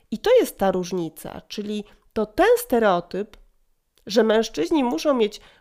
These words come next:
młodość i piękno i wszystko w wersji pro, a jeśli chodzi o kobiety, to niech będzie brzydki, trzydzieści lat starszy, niewychowany i z niezdrowymi nawykami, ale my oto naszymi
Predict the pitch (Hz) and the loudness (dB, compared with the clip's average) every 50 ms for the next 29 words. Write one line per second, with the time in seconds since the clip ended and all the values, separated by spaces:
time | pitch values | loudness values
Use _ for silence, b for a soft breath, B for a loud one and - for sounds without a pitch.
0 | b _ 202 196 202 220 247 262 277 262 240 - - 208 - - 226 226 233 247 | b _ -2 0 2 4 4 4 4 2 2 0 -8 -12 -4 0 0 2 2 0
1 | 240 240 208 190 285 - - 262 254 - - - 214 208 190 202 208 208 208 - | 0 -2 -4 -4 -4 -4 -4 -4 -4 -4 -4 -4 -4 -4 0 -2 -2 -2 -2 -6
2 | - 202 - _ 202 180 160 151 160 185 226 262 - _ _ _ _ _ _ 226 | -10 -12 -10 _ -8 -6 -6 -6 -6 -8 -10 -12 -18 _ _ _ _ _ _ 4
3 | 214 220 226 220 - 214 214 - - 320 320 - 339 226 - - 214 196 190 185 | 6 6 4 2 0 -6 -4 0 0 0 2 2 2 2 2 -2 -4 0 0 -2
4 | 180 - 233 240 - 240 240 226 214 202 190 185 190 180 180 - 175 160 165 180 | 0 -2 -4 -2 0 0 2 2 2 0 0 0 0 -2 -2 -4 -8 -8 -8 -8
5 | 175 185 170 - - - - 330 370 B B B B B _ - - 480 370 240 | -6 -6 -8 -8 -10 -10 -10 -10 -10 B B B B B _ -4 -2 -2 0 0
6 | 240 - - - 190 180 175 - - - - 330 359 339 - - - 233 - - | -2 -4 -4 -4 -2 -2 -2 -4 -6 -2 0 0 0 0 -2 -4 -6 -6 -6 -8
7 | _ 208 220 220 226 226 214 - 185 170 175 202 226 277 294 262 214 196 196 180 | _ 2 2 2 2 2 -4 -4 -6 -2 2 2 2 4 4 4 2 2 0 -4
8 | 185 180 202 202 202 226 269 302 285 294 - 202 196 180 175 202 233 254 247 220 | -4 -2 0 4 6 8 8 6 4 0 -2 -4 -4 -4 -2 -2 -2 0 0 0
9 | 196 190 B B B B B - 220 185 202 247 233 262 214 196 175 - - 214 | -2 -2 B B B B B -8 -6 2 4 4 4 4 0 -2 -4 -2 0 2
10 | 226 254 269 277 285 269 B B B B B B - 180 180 175 170 165 165 180 | 2 2 2 0 -2 -4 B B B B B B -2 -2 -2 -2 -2 -6 -4 -2
11 | 208 233 - - - 175 175 - _ 175 165 175 175 160 170 - - - 196 202 | -2 -2 -2 -4 -8 -12 -12 -12 _ -14 -10 -8 -8 -8 -8 -6 -4 -2 -2 -2
12 | 202 190 190 | -2 -2 -4